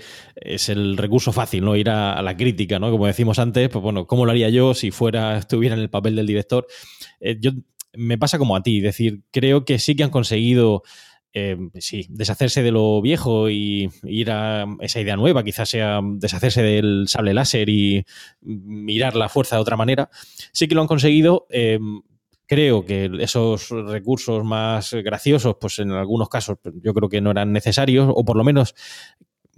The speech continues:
quizás esto ya es muy fuerte <laughs> afirmarlo, pero quizás los actores no están a la altura de los que a lo mejor, um,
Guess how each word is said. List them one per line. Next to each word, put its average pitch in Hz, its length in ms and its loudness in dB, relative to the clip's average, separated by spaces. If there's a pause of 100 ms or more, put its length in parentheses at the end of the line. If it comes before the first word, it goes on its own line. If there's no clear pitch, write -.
(260)
quizás 110 180 2
esto 113 100 0
ya 110 80 4
es 107 40 2
muy 101 80 4
fuerte 98 540 2
<laughs> - 340 -2
afirmarlo, 117 560 2
pero 104 200 2 (260)
quizás 147 180 2
los 135 120 6
actores 135 260 4
no 123 80 4
están 123 200 2
a 120 80 0
la 98 40 0
altura 113 340 4
de 104 80 2
los 98 120 -2
que 104 340 0
a 95 260 -4
lo 95 120 -4
mejor, 98 340 -2
um, 98 460 -10